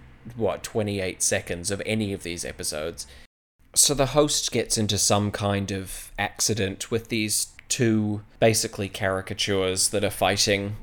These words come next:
on his show. When he comes back to the set after healing up, I couldn't be bothered listening to what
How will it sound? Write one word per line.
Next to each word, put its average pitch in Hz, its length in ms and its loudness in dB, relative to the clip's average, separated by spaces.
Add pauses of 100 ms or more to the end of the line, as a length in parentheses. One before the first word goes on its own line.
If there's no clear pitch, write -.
on 101 200 0
his 101 160 0
show. 92 500 2 (300)
When 127 180 8
he 139 80 6
comes 127 340 0
back - 380 4
to - 100 0
the 98 120 -2
set 82 440 0
after 95 400 0
healing 101 520 0
up, 90 240 0
I 98 80 -2
couldn't 113 240 0
be 104 100 -2
bothered 95 340 0
listening 90 480 -2
to 87 340 -2 (200)
what 104 240 4